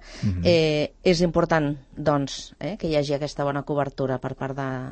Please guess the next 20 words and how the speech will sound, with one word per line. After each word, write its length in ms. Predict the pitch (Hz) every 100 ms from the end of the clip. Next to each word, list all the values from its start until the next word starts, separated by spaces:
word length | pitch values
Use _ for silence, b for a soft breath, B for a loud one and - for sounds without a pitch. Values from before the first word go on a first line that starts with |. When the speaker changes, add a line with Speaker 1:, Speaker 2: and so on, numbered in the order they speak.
| -
Speaker 2:
de 180 | 139 135
tota 240 | - 139 135
la 60 |
població. 440 | 135 131 131 - 127
Speaker 1:
Sí, 180 | - 127
sí, 140 | 95 95
sí, 180 | 95 90
és 120 | 85
molt 160 | 107 110
important 800 | 101 104 98 104 117 123 185 139 -
que 120 | -
hi 20 | 98
hagi 140 | 101
una 120 | 101
bona 220 | 101 101 101
cobertura 480 | 95 92 101 98
per 140 | 92 87
tota 240 | 87 90
la 80 | 87
població 640 | - 85 85 - 98 117